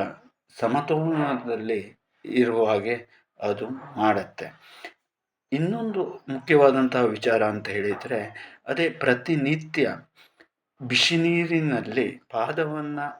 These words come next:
ಹತ್ತರಿಂದ ಹದಿನೈದು ನಿಮಿಷ ಇಟ್ಟುಕೊಳ್ಳುವುದರಿಂದಾಗಿ ಅವರಿಗೆ ಈ ಒಂದು ವಾತ ಅಥವಾ ನರದ ಸಮಸ್ಯೆ ಹೇಳ್ತಕ್ಕಂಥದ್ದು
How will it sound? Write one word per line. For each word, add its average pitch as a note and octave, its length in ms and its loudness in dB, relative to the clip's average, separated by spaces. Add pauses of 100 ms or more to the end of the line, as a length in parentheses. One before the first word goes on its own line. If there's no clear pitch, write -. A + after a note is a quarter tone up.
(240)
ಹತ್ತರಿಂದ C3 680 2
ಹದಿನೈದು C3+ 760 -2
ನಿಮಿಷ A#2 400 -2 (840)
ಇಟ್ಟುಕೊಳ್ಳುವುದರಿಂದಾಗಿ B2 2000 0 (520)
ಅವರಿಗೆ B2 640 0 (640)
ಈ C#3 100 4 (120)
ಒಂದು C#3 300 0 (340)
ವಾತ A#2 420 6
ಅಥವಾ A#2+ 580 0 (240)
ನರದ A#2+ 560 2
ಸಮಸ್ಯೆ A#2 520 -2
ಹೇಳ್ತಕ್ಕಂಥದ್ದು G2+ 1300 -6